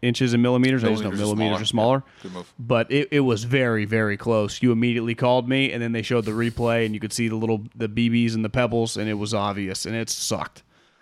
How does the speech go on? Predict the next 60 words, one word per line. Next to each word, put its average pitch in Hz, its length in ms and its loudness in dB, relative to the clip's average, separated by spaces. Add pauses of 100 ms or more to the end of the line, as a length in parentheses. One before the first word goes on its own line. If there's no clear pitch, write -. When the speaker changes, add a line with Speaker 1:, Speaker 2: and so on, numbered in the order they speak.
(120)
Speaker 1:
But 277 220 2 (560)
it's, 196 240 -2
a 208 100 0
push 294 380 2
is 175 160 2
way 151 260 0
better 131 320 -4
than 120 160 -10
a 107 80 -10
loss. 107 560 -8
I 120 120 -2
will 113 160 -4
say 104 200 -4
that. 92 220 -10 (220)
You'd 156 240 0
Speaker 2:
Yes. 139 80 -4
Speaker 1:
much 185 200 2
rather 185 200 2
have 180 120 0
a 170 60 -2
win, 214 420 0 (320)
but 185 140 2
a 196 80 4
push 285 360 2
is, 214 320 -2
you 240 240 -8
know, 233 280 0 (400)
you're 254 120 -2
not 311 160 2
happy, 320 380 2
but 294 160 0
you're 262 120 0
definitely 320 320 0
not 254 180 0
too 226 160 -2
angry. 127 340 -4 (400)
Speaker 2:
By 131 160 2
the 123 100 -2
time 156 240 0
we 147 100 0
got 139 180 2
to 139 80 -6
the 113 80 -4
push, 127 260 2
it 101 140 -6
felt 104 180 0
like 92 160 -2
a 95 80 -4
win. 87 220 -4
I'll 90 100 -4
put 101 160 -4
it 87 80 -6
that 85 160 -6
way. - 140 -8
Speaker 1:
Y-, - 160 -20
yeah, 131 280 0
I, 123 260 0
I 120 200 0
would 120 200 0
agree. 107 340 -6